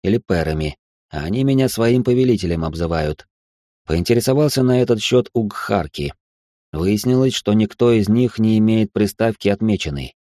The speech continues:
То есть отмеченный самой кровью всё равно, что помеченный богом, и потому я для них повелитель. «Так ты же отмеченный!» — внезапно воскликнул Селестрий.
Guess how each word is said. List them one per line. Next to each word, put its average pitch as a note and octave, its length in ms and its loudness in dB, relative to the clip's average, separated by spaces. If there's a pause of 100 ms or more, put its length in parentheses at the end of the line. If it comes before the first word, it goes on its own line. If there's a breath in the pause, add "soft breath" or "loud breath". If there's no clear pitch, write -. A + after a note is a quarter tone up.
(220)
То E2+ 140 -4
есть F2 280 -2
отмеченный F#2 500 0
самой F2+ 300 -2
кровью F#2+ 500 0 (340)
всё G2+ 140 0
равно, A2+ 260 2
что A2 200 0
помеченный G#2+ 540 0
богом, D2 460 -2 (360)
и G#2+ 140 2
потому C3 460 2
я A#2+ 180 4
для A#2 160 0
них G#2+ 220 2
повелитель. F#2 640 -2 (680)
«Так - 260 2
ты G3 200 4
же F3 160 4
отмеченный!» — A#2+ 1120 2 (340)
внезапно G#2+ 540 2
воскликнул G#2 500 0
Селестрий. D2 640 -4